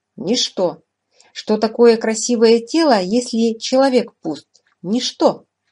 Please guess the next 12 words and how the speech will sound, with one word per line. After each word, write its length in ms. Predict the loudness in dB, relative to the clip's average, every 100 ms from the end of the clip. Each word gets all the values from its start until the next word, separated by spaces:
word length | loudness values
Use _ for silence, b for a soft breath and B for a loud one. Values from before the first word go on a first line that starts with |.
| _ _ _ _ _ _ _ _
Одним 360 | -4 0 2 2
удаётся 540 | 2 0 0 -2 -4
под 240 | -2 -4 -4
прикрытием 640 | -6 -2 -2 0 -4 -4
красивой 540 | -6 -6 -6 0 0
одежды 480 | 0 0 -2 0 -4
прожить 500 | -2 -4 -2 -6 -8 -14
всю 280 | -4 -2
жизнь 560 | -2 -2 -4 -6 -10 -14 -16
с 100 | -12
дряблым 560 | -2 0 0 -4 -8
телом, 400 | -6 -6 -6 -10